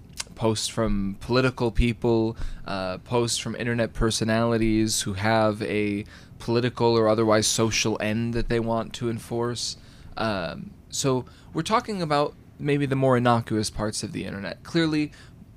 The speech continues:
there, there's bad parts of the internet, and we're not gonna try to say that, uh, there, there's good ways to go about handling bad parts of the internet.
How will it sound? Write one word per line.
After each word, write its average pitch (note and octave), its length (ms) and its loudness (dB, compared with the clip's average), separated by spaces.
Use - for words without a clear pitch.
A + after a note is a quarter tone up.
there, B2 280 0
there's A#2+ 180 2
bad B2 340 4
parts B2 240 2
of G#2+ 80 -4
the A2+ 100 2
internet, G#2+ 320 0
and A2+ 140 -6
we're A2 80 0
not A2+ 180 0
gonna A2+ 160 -2
try A2 300 0
to G#2+ 80 -2
say A2 340 2
that, G#2 220 -2
uh, F#2+ 360 -6
there, A#2 160 0
there's A#2 260 0
good B2+ 280 -2
ways A2+ 300 0
to A#2 100 -4
go G#2+ 180 0
about G#2 320 0
handling G#2+ 440 -6
bad G#2 260 -4
parts A2+ 300 -10
of - 100 -12
the F2 140 -8
internet. E2+ 340 -12